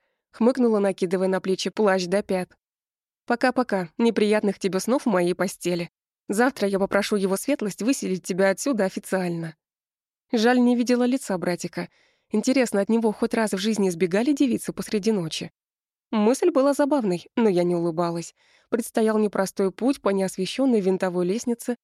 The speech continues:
и я уже начинала бояться. «Остановись!» Раздалось так близко, что я замерла парализованной мышью. На плечи опустились горячие руки. «Я чувствую твой страх. Что тебя пугает?»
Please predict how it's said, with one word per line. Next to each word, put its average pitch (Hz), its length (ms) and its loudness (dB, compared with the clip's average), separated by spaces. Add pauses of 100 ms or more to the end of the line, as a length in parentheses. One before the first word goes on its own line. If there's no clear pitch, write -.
(160)
и 254 100 2
я 220 220 2
уже 294 160 2
начинала 190 460 0
бояться. 175 580 -6 (1040)
«Остановись!» 190 840 0 (640)
Раздалось 190 520 2
так 180 220 -2
близко, 185 460 -2 (140)
что - 200 -2
я 247 160 2
замерла 247 420 4
парализованной 226 680 2
мышью. 165 440 -6 (440)
На 226 200 2
плечи 196 260 0
опустились 185 540 -2
горячие 185 480 0
руки. 175 360 -6 (880)
«Я 208 220 4
чувствую 277 420 0
твой 277 180 0
страх. - 420 -6 (100)
Что - 280 -2
тебя 277 200 0
пугает?» 190 560 -2